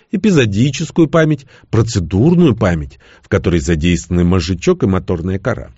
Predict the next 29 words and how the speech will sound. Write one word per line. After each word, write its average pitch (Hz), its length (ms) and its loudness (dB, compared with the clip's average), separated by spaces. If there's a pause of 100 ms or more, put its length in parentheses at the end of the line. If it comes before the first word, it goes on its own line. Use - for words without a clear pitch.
(400)
Эти 185 180 0
устройства 202 500 2
значительно 117 460 0
мощнее, 139 500 -2
они 67 160 -12
могут 98 380 -2 (260)
гораздо 113 380 2
быстрее 117 640 2
и 101 40 0
легче 107 460 0
поднять 90 600 -4
умственный 139 500 0
груз 101 320 -2
проблем, 117 540 2
чем 92 280 -2 (300)
визуально-пространственная 92 1700 0
записная 82 560 -6
книжка - 480 -14 (340)
или 156 220 4
рабочая 123 640 2
память, 90 460 -2
к - 20 -20
которой 80 320 -4
мы 78 120 -4
обращаемся, 151 580 -2
чтобы 104 240 -2
запомнить 95 520 0
номер 90 240 -2
телефона. - 520 -10